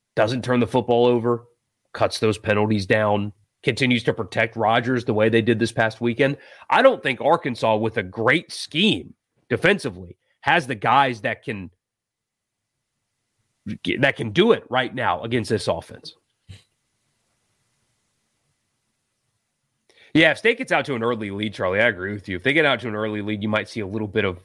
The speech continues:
of that, a little bit of laying down. I still can't wrap my head, uh, around how Missouri could have beaten number one Georgia. They should have.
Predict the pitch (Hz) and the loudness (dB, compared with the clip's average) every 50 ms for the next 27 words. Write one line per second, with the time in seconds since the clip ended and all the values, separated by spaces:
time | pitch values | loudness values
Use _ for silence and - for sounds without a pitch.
0 | _ _ - - - 101 92 92 95 87 90 90 90 92 101 98 92 101 95 90 | _ _ -12 -8 -8 -6 -2 -2 -2 0 0 0 2 2 2 2 2 2 2 4
1 | 87 95 92 90 87 98 95 92 - - - - _ _ _ _ _ _ _ _ | 4 2 2 0 -2 -4 -6 -6 -6 -8 -12 -16 _ _ _ _ _ _ _ _
2 | _ _ _ _ _ _ _ _ _ _ _ _ _ _ _ _ _ _ _ _ | _ _ _ _ _ _ _ _ _ _ _ _ _ _ _ _ _ _ _ _
3 | _ _ _ _ _ _ _ _ _ _ _ _ _ _ _ _ _ _ _ _ | _ _ _ _ _ _ _ _ _ _ _ _ _ _ _ _ _ _ _ _
4 | _ _ _ _ _ _ _ _ _ _ _ _ _ _ _ _ _ _ _ _ | _ _ _ _ _ _ _ _ _ _ _ _ _ _ _ _ _ _ _ _
5 | _ _ _ _ _ _ _ _ _ _ _ _ _ _ 113 101 - - 127 - | _ _ _ _ _ _ _ _ _ _ _ _ _ _ -4 -2 0 0 0 2
6 | - 117 101 - 104 117 92 - 110 101 98 80 101 120 120 117 110 107 107 - | 0 0 0 0 0 -2 -2 -2 -4 -6 -4 -2 0 2 2 2 0 -4 -8 -10
7 | - _ _ _ _ _ _ _ - - 98 - 107 107 107 104 101 101 87 104 | -12 _ _ _ _ _ _ _ -6 -4 -2 0 2 2 2 2 0 -2 -2 -2
8 | 107 110 107 104 101 95 107 113 110 107 107 - 113 101 101 92 95 101 113 104 | 0 0 -2 -4 -4 -4 -2 0 0 0 -2 -2 -2 0 0 0 0 -2 -2 -2
9 | - 104 113 107 101 101 95 101 101 101 98 107 110 113 95 98 95 104 - - | 0 0 0 0 0 0 0 0 0 2 2 4 2 2 2 0 -2 -2 2 4
10 | 190 240 262 247 233 208 160 123 104 95 92 92 90 - _ | 6 6 8 6 6 4 4 2 0 -4 -8 -14 -20 -20 _